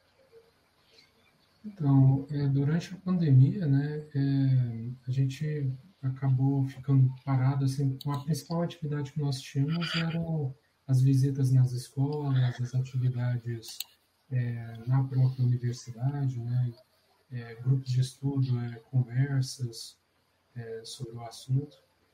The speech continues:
Então, essa, essa pandemia deixou a gente parado nesse, nesse principal aspecto de interação que nós tínhamos, né,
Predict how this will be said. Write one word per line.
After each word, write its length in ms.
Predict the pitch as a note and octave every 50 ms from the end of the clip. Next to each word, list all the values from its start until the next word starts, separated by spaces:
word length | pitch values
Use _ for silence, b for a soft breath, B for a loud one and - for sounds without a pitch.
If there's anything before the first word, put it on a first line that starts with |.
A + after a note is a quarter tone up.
| _ _ _ _ _ _ _ _ -
Então, 960 | C3+ C3+ C3 C3 - C3+ C3+ C3+ C#3 D3 D3+ D3+ D3+ D3 C#3+ C#3 C3+ C#3 C3+ - C3+
essa, 680 | C3+ C3 C3 - - C#3+ C#3+ C#3 C#3 C3+ C3+ C3 C3 C3 - _ _ _ _ _ _ _ _ _ _ - - -
essa 200 | C#3 C3 C3 C#3
pandemia 460 | B2+ C3 C#3 C#3 C#3 C3+ C3+ C3+ C#3+ C#3+
deixou 380 | C#3+ D3+ D3 C3+ - - D3
a 20 | C#3
gente 260 | C#3 C#3+ C3+ - -
parado 440 | - D3+ C#3+ C3+ C3 C3+ C3+ C3+ C3
nesse, 400 | C3 C3+ C3+ C3 - - C3+ C3
nesse 540 | B2+ B2+ C3 C3 C3 - - C#3 C3 - - - _
principal 440 | - C3+ C3+ C3 - - C3+ C#3 C#3+
aspecto 560 | C3+ C3 - - - C3+ C3 B2+ - - C3
de 120 | B2+ C3 C3
interação 540 | C3 C3 C3 B2+ B2 B2+ B2+ - - B2+
que 100 | C3 -
nós 200 | B2+ B2+ B2+ -
tínhamos, 500 | - - - D#3 F3 F#3+ F3+ C#3+ C3 A#2+
né, 140 | B2 C3 C#3